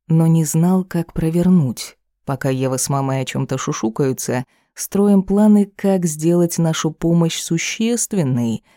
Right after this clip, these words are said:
но при этом совершенно незаметной. К концу вечера всё же находим вариант и собираемся домой. «Ну как?» — спрашиваю уже в машине, отчётливо ощущая ауру счастья от Вересовой.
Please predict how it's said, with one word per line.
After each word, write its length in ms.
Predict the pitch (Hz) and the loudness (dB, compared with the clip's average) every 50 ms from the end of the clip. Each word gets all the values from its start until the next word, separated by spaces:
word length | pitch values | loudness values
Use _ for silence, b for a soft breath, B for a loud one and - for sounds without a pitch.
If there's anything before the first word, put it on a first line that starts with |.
| _ _ _ - | _ _ _ 0
но 100 | 170 175 | 0 0
при 180 | - 190 214 | 2 2 2
этом 280 | 226 233 226 208 196 185 | 2 2 2 2 2 2
совершенно 720 | - - - 170 170 - - - - 196 196 190 190 180 | 2 0 -2 -2 -2 -2 -2 0 2 4 4 6 6 6
незаметной. 1080 | 175 175 175 170 - 175 170 175 180 180 175 151 127 - - 123 113 113 113 - - - _ _ _ _ _ _ _ _ _ | 4 4 2 2 2 2 2 4 4 4 2 2 -2 -4 -4 -4 -4 -4 -4 -6 -8 -12 _ _ _ _ _ _ _ _ _
К 40 | - | -6
концу 380 | - 143 139 147 - - 262 262 | -4 -4 -4 -2 -2 -2 -2 0
вечера 400 | 214 220 233 226 - 233 233 220 | 0 0 0 0 0 0 0 0
всё 200 | 214 - - 196 | -2 0 -2 0
же 140 | 190 202 208 | 2 4 4
находим 560 | 220 226 220 - 220 165 131 131 123 120 117 | 4 4 4 2 2 2 2 0 -2 -2 0
вариант 560 | 123 127 - - 214 247 269 254 226 - - - | 0 0 2 2 2 2 2 0 -4 -6 -10 -4
и 200 | - 214 233 247 | -2 -2 -2 -2
собираемся 640 | 214 - - 156 143 139 147 165 180 180 175 - 165 | -2 -4 -2 -2 0 0 2 2 2 0 0 0 -2
домой. 540 | 165 175 170 160 139 123 113 110 113 - - _ _ _ _ _ _ _ _ _ _ _ | 0 2 2 0 0 -2 -2 -4 -6 -8 -10 _ _ _ _ _ _ _ _ _ _ _
«Ну 160 | - 143 131 | -2 -2 -2
как?» — 480 | - - 156 135 139 - - - _ _ _ _ _ | -2 0 0 0 0 -2 -10 -20 _ _ _ _ _
спрашиваю 680 | _ - - - - 131 131 127 - - 135 135 135 135 | _ -14 -12 -6 -6 -4 -4 -4 -6 -6 -4 -2 -2 -2
уже 140 | 135 135 135 | -2 -4 -4
в 60 | 131 | -4
машине, 680 | 139 139 139 - - - 202 196 156 123 117 101 - - _ _ _ _ | -4 -4 -4 -4 -4 -2 0 0 0 0 -4 -6 -10 -14 _ _ _ _
отчётливо 760 | _ 190 190 190 - - - - 208 202 - 196 190 180 180 175 | _ -4 -4 -4 -6 -10 -4 -4 -4 -2 0 -2 0 0 2 0
ощущая 720 | 175 170 - - 175 - - - 196 196 190 190 190 190 - - | 0 -2 -2 -4 -6 -6 -4 -2 0 0 2 0 -2 -4 -4 -4
ауру 400 | 175 175 170 175 170 170 175 175 | -2 -2 0 0 0 0 0 0
счастья 800 | - - - - 196 190 185 160 135 - - - - 123 120 120 | -2 -6 -6 -2 -2 0 0 0 0 -2 -6 -8 -6 -4 -4 -4
от 120 | 127 - | -4 -2
Вересовой. 680 | 160 170 175 147 123 - - - 110 107 110 110 - - | -2 -2 0 -2 -2 -4 -6 -6 -4 -4 -6 -6 -8 -10